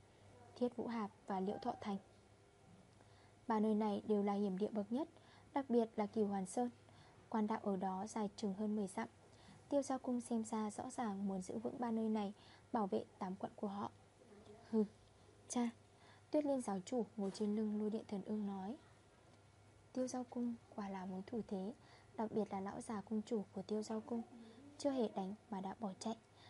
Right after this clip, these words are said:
căn bản không ở Tiêu Giao Cung nữa, làm cho chúng ta phải đi một chuyến tay không. Nhớ tới là bực mình, nhưng lão gia hỏa đó muốn bảo vệ cho tám quận, Thiên Thần Cung chúng ta không thể để cho hắn được như ý." "Cha,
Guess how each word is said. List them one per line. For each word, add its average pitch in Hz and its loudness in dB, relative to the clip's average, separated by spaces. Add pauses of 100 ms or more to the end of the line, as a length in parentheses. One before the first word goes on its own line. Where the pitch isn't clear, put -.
(160)
căn 269 0
bản 226 2
không 214 -2
ở 196 0
Tiêu 214 2
Giao 214 -2
Cung 208 0
nữa, 254 0 (540)
làm 240 4
cho 254 -2
chúng 202 0
ta 220 -2
phải 196 -4
đi 208 2
một 202 0
chuyến 180 -6
tay 208 -2
không. 233 -4 (760)
Nhớ 240 4
tới 208 2
là 240 -2
bực 202 -6 (100)
mình, 208 2 (580)
nhưng 208 4
lão 233 -2
gia 233 -4
hỏa 220 -2
đó 190 -2 (360)
muốn 233 4
bảo 247 2
vệ 220 2
cho 220 -4
tám 190 -6
quận, 240 2 (500)
Thiên 285 0
Thần 208 2
Cung 220 0
chúng 196 -2
ta 214 -4 (100)
không 220 2
thể 214 2
để 190 2
cho 214 -4
hắn 196 -4
được 226 -2
như 202 2
ý." 202 0 (720)
"Cha, 208 -4